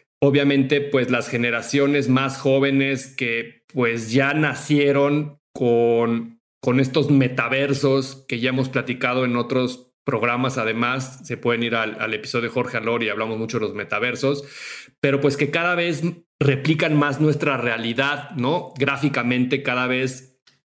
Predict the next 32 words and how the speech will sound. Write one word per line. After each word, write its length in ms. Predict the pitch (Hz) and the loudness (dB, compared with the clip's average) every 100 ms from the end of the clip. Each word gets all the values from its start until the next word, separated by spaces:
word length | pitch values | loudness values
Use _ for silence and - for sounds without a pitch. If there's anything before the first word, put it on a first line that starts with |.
| _ - | _ 0
los 260 | 139 120 | 2 4
videojuegos 600 | 127 120 117 135 127 135 | 2 2 2 2 4 2
nos, 440 | 127 120 110 - 139 | 4 2 0 -6 0
nos 260 | 123 113 | 0 2
hacen 600 | 127 127 135 131 131 - _ _ _ - | -2 0 0 0 -2 -10 _ _ _ -4
creer 580 | 127 123 127 143 143 147 | -2 0 0 0 -2 -2
que 100 | 123 | -6
estamos 440 | - 131 135 131 | -2 0 0 0
adentro 400 | 117 123 120 131 | -2 0 0 2
de 80 | 120 | 2
un 200 | 127 127 | 4 6
mundo 340 | 127 127 131 | 6 4 2
que 100 | 120 | -2
realmente 500 | 113 120 120 123 120 | -2 -2 0 -2 -2
existe. 720 | 113 - 151 147 - 135 135 - - - - - _ - | -6 -2 0 0 0 -2 -2 -8 -20 -20 -20 -20 _ -4
Eh, 320 | 127 117 117 | -2 0 0
me 140 | 139 139 | 4 4
impresiona 600 | 131 131 127 147 151 156 | 4 0 2 2 2 0
cómo 280 | 147 143 151 | 0 0 0
la 240 | 127 - | 0 -2
parte 420 | 127 127 131 151 | -4 -4 -2 -2
social 960 | 135 - 117 - 139 135 147 180 - _ _ _ _ | -2 -2 -4 -2 -2 -2 -4 -6 -8 _ _ _ _
de, 480 | 127 127 123 120 117 | -2 0 0 -2 -2
de 140 | 120 117 | -4 -2
la 140 | 117 | -4
generación 580 | - 117 110 110 135 135 | -4 -4 -4 -2 0 0
Z 640 | 135 127 - 139 - - | 0 -2 -2 -4 -6 -8
es 260 | 143 147 147 | -2 0 0
adentro 440 | 127 127 127 135 | -2 0 2 2
de 100 | 127 | 0
los 180 | 110 107 | -2 -4
videojuegos. 840 | 110 107 104 127 110 131 180 - | -2 -4 -2 -2 0 -4 -6 -12